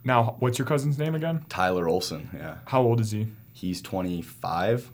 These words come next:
Speaker 1: Okay. Is
Speaker 2: Yeah.
Speaker 1: that, like, his full-time job?
Speaker 2: That is his full-time job,
Speaker 1: That's
Speaker 2: yeah.
Speaker 1: pretty cool.
Speaker 2: Yeah.
Speaker 1: And he's
Speaker 2: Yeah.
Speaker 1: from this town
Speaker 2: Yeah.
Speaker 1: where your ranch is?
Speaker 2: Yep. Yeah, from Emery, Utah, Castledale.
Speaker 1: Oh, wow.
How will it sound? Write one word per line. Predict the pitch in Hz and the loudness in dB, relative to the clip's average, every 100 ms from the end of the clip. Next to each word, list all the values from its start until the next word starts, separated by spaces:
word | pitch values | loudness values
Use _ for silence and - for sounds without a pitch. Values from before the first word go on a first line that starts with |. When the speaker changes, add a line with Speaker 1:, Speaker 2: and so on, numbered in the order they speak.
| - | -4
Speaker 1:
Okay. | 113 117 113 120 - | -2 2 0 0 -4
Is | 117 117 | 0 2
Speaker 2:
Yeah. | 127 | 2
Speaker 1:
that, | - - - | 0 -6 -4
like, | 113 | -2
his | 113 | 0
full-time | - 113 110 107 107 | 0 0 0 -2 -2
job? | 101 95 117 - - | -2 -2 -2 -6 -4
Speaker 2:
That | 85 82 | -2 0
is | 95 | -2
his | 92 | -4
full-time | - 87 92 87 | -4 -4 -2 -4
job, | 82 87 90 | -2 0 2
Speaker 1:
That's | 110 | 2
Speaker 2:
yeah. | - | 2
Speaker 1:
pretty | 117 107 | -2 -2
cool. | 107 95 110 | -4 -6 -8
Speaker 2:
Yeah. | 82 82 - - - - - | -8 -10 -10 -18 -20 -20 0
Speaker 1:
And | 127 | 2
he's | 117 | 2
Speaker 2:
Yeah. | |
Speaker 1:
from | - 120 117 120 117 | 2 4 4 2 0
this | 117 117 | 0 0
town | - 98 107 120 | 0 0 0 0
Speaker 2:
Yeah. | - 98 | 2 4
Speaker 1:
where | 113 | 4
your | 110 | 4
ranch | 104 110 123 | 2 0 0
is? | 123 | 0
Speaker 2:
Yep. | 117 - - - - - - - | 0 -4 -4 -20 -20 -20 -20 -14
Yeah, | - 85 | -10 -10
from | - 90 | -4 -4
Emery, | 80 90 90 | -2 -2 -2
Utah, | 90 87 87 85 85 - - | -2 -2 -2 -4 -6 -20 -16
Castledale. | - 87 - 87 87 - - - - - | -4 -4 -4 -6 -6 -6 -12 -20 -20 -10
Speaker 1:
Oh, | 104 | -10
wow. | 87 95 95 | -8 -8 -10